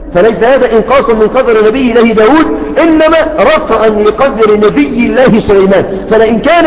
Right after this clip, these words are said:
داود أعظم في العبادة مع ربه، فإن سليمان أعظم في الملك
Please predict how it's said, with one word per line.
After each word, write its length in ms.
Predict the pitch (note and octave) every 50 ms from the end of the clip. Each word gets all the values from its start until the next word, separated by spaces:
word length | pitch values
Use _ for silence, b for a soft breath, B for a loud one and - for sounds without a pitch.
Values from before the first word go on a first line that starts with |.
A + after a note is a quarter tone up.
| D4+ C#4
داود 400 | C#4+ C#4 C#4 D4 D#4 D4 C4 - - D4 - - - - - - - -
أعظم 460 | D#4+ E4+ C4 A3+ B3 A#3 G#3+ A#3 A#3
في 160 | A#3 - - A#3 A3+
العبادة 600 | G#3 G#3+ A3 G3 C4 D4 C#4 - C4 A3+ A#3 A3+
مع 240 | A3 A#3 G#3 G#3+ A3 B3+ D5+
ربه، 240 | D5+ - - D#4+ C4+ - - - - -
فإن 540 | A3+ - - E4 E4+ D#4+ D4+ C#4 C4 B3+ A#3
سليمان 760 | - A3+ A3+ A3+ A#3 A3 A3+ A3 A3 B3+ C#4+ C#4+ C4+ A#3+ A3+
أعظم 720 | A3+ A3+ - - D4 D#4 B3+ - - B3 G3+ A#3 A#3 A3+
في 200 | A3+ A3+ A3 -
الملك 540 | A#3+ A#3+ A#3 A#3 B3 D4 E4+ F4+ E4+ D#4+ B3+